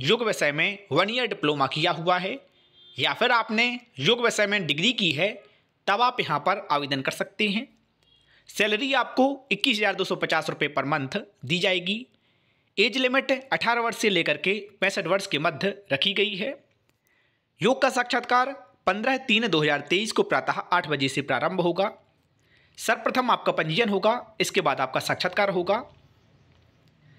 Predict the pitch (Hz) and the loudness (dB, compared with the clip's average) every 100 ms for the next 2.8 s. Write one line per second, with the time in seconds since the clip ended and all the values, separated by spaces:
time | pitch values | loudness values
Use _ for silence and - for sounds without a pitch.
0 | _ _ - - 196 269 269 254 240 247 | _ _ -6 -2 0 0 0 0 0 0
1 | 180 185 202 - _ 135 175 226 175 165 | 0 0 -2 -16 _ -4 0 0 0 2
2 | 180 147 143 143 208 151 156 220 | 2 2 -4 0 0 0 -2 -8